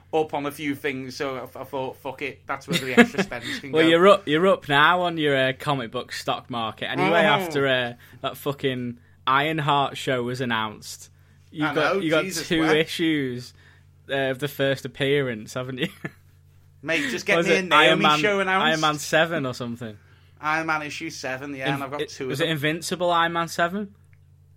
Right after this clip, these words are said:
Speaker 1: Uh, yeah, it's Invincible Iron Man.
Speaker 2: Yeah, 'cause that was when it was the new run of books after Secret Wars, right?
Speaker 1: Mm-hmm. And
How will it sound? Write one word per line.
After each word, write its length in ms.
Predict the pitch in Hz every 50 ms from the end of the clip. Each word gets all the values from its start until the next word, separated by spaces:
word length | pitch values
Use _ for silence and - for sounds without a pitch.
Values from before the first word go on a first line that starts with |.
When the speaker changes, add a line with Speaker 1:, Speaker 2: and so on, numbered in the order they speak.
| - - -
Speaker 1:
Uh, 40 | 160 165 165 165 160
yeah, 180 | 160 165 165
it's 120 | 160 160 160
Invincible 480 | 147 131 147 147 143 - 143 143 147
Iron 260 | 143 139 139 143 139
Man. 160 | 139 139 139 131
Speaker 2:
Yeah, 300 | 135 135 135 135 135 131 131 - - - - -
'cause 120 | - 151
that 160 | 165 190 175 196
was 120 | 185 165
when 440 | 175 185 180 175 175 165 156 131 - -
it 60 | 156
was 160 | 156 156 135
the 80 | 143 151
new 300 | 147 151 156 170 185 185
run 180 | 175 170 160 151
of 140 | 139 120
books 400 | - 143 143 - - - - - - -
after 840 | 127 127 123 - - - - - 127 120 120 117 117 117 113 113 113
Secret 640 | - - - - - 135 127 131 - - 131 101 85
Wars, 560 | 110 117 127 131 135 135 127 120 113 107 -
right? 340 | 117 113 - 143 160 143 - - - - _ _ _ _ _ _ _ _ - -
Speaker 1:
Mm-hmm. 220 | 151 156 151 147 160
And 260 | 175 190 196 185 180